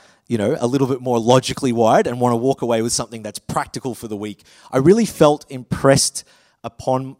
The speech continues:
my heart that God wanted to say this. If you're experiencing, if you've lately felt like you're in a desert experience spiritually, if you feel that God is distant, if you feel that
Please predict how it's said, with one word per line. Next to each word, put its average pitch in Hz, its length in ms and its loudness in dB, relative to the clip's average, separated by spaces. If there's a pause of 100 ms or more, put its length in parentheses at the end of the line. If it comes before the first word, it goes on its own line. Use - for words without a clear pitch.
my 120 220 -2
heart 110 280 -2
that 107 140 -8
God 120 240 4
wanted 151 220 0
to 117 80 -4
say 104 340 -2 (540)
this. - 540 -2 (560)
If 160 180 0
you're 285 160 4
experiencing, 147 880 -2 (140)
if 160 120 -8
you've 233 260 -4
lately 147 600 0
felt 131 260 -2
like 120 220 -4
you're 117 100 -2
in 110 80 -4
a 107 60 -4
desert 113 420 -2
experience 101 560 -8
spiritually, 95 720 -10
if 120 140 -12
you 202 80 -2
feel 208 280 2
that 170 160 -6
God 139 200 4
is 120 100 -4
distant, 123 460 -8
if - 160 -16
you 120 80 -10
feel 170 300 -4
that 147 200 -4